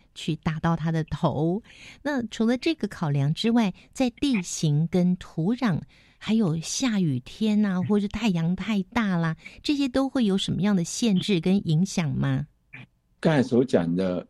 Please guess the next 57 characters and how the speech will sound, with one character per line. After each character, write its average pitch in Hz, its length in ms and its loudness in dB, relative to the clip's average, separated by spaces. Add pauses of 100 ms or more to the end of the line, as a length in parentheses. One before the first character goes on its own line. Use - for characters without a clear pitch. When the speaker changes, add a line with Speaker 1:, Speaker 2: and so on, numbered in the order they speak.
(280)
Speaker 2:
不 135 80 -2
是 135 200 -2
只 104 120 0
有 110 120 6
风 110 400 0
可 104 120 -6
能 85 120 -4
会 104 240 4
下 98 440 -2
雨 80 200 -4
嘛， 82 240 -6 (220)
我 - 80 2
们 98 140 8
这 110 100 6
个 127 140 6
农 104 240 8
田 104 180 6
里 92 160 8
面 117 260 8
可 95 140 -2
能 92 160 4
这 98 80 -2
个 107 180 4
会 110 160 6
积 127 240 6
水， 101 320 0 (360)
所 - 160 0
以 - 40 -2
变 117 140 4
成 90 220 2
泥 95 160 6
巴 104 260 0
地。 123 320 4 (300)
像 127 200 0
我 92 140 2
们 95 300 6
也 87 160 2
在 107 160 2
做 104 400 4
凤 123 280 0
梨 95 240 2
田 85 320 -4 (120)
或 101 520 6 (220)
茶 92 320 0
园， 95 380 4
其 113 180 -2
实 107 140 0
这 107 120 0
都 104 120 -2
是 117 160 0
一 - 20 4
个 - 120 -4
坡 127 300 0
地， 123 300 4 (180)
所 156 200 4
以 135 180 6 (120)
一 180 140 6